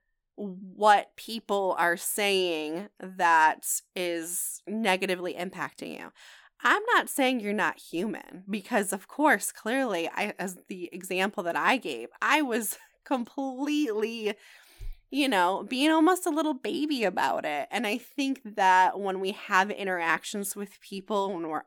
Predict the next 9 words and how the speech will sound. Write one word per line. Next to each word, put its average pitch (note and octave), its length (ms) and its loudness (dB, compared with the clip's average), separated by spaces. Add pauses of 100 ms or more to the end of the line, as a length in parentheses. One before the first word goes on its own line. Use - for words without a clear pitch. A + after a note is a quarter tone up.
already F3+ 480 0
down, E3 480 4
we're C#3+ 200 0
already G3 340 -2
not F#3 260 -4
feeling F3+ 480 -6
ourselves, D#3 580 -2 (420)
it E4+ 160 -4
gets F4 260 0